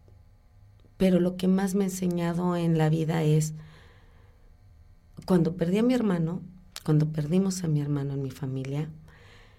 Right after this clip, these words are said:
el hecho de intentar sobreponernos,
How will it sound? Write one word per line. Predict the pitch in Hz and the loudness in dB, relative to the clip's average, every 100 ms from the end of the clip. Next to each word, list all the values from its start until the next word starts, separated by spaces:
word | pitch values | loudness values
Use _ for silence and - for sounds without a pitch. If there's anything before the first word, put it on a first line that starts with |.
| - - - - - - - - - - - | -20 -20 -20 -20 -20 -20 -20 -20 -20 -14 -2
el | 190 196 | 0 0
hecho | 185 214 214 - - - | 0 -2 -2 -4 -18 -14
de | 175 175 170 165 156 156 - - - - - - - - - - - | -2 2 4 4 2 -4 -16 -20 -20 -20 -20 -20 -20 -20 -20 -20 -4
intentar | 202 185 185 180 180 - 196 185 | 4 4 4 0 0 0 -2 -2
sobreponernos, | 208 185 180 - 160 156 160 170 - - | -2 -2 -2 0 0 2 2 0 -4 -10